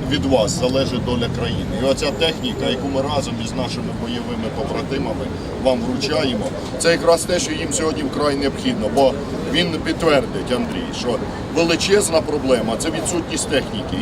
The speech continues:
Є люди, є бойовий дух, є патріотизм,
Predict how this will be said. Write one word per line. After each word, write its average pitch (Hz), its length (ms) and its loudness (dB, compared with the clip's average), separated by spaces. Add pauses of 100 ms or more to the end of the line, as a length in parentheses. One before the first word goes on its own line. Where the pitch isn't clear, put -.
Є 196 120 6
люди, 160 380 0 (520)
є 180 140 2
бойовий 185 460 2 (100)
дух, 151 160 2 (180)
є 180 80 6
патріотизм, 175 840 2